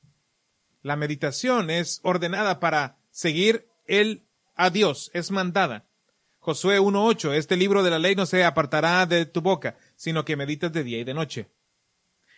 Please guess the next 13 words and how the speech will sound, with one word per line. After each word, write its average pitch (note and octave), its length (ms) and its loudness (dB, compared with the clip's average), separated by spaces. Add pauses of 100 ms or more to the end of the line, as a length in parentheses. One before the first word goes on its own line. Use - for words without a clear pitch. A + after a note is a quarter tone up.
(440)
Ageo E3 340 4
uno E3+ 200 6
cinco, C#3 540 2 (1400)
uno F3+ 200 -2
de D#3+ 60 2
los, C3+ 200 -6
eh, C3 320 -10 (320)
versículos E3+ 360 2
más D#3 220 -4
hermosos. D#3+ 480 0
"Así A3 400 -2
que F#3+ 200 4
ahora, G#3 500 4